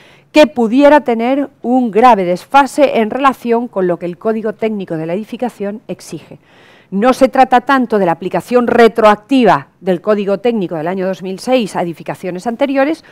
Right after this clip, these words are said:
como de la necesidad de que las viviendas vayan adaptándose y vayan actualizándose con el paso del tiempo, ¿no? De tal manera que no nos encontremos,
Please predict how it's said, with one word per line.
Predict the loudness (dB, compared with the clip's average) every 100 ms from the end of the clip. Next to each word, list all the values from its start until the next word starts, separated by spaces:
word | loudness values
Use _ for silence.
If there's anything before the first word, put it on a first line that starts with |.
| _ _ _ _
como | 2 4 6
de | 4
la | 4 2
necesidad | 0 -2 0 2 4 4
de | 2 -6
que | -6
las | -4 -4
viviendas | -6 -8 -2 -4 -4 -4
vayan | -2 -2 -4
adaptándose | -4 -4 -4 0 0 0 -4 -4 -4 -4 _ _ _ -6
y | -2
vayan | 2 2 2
actualizándose | 0 0 2 2 0 -2 -2 -2 -2 -4 -4
con | -4 -4
el | -4 -2
paso | 0 0 -2
del | -12
tiempo, | -10 -10 -10 -10 -14
¿no? | -12 -14
De | -14
tal | -10 -6
manera | -2 0 0
que | -2
no | -8
nos | -8 -10
encontremos, | -10 -8 -6 -4 -4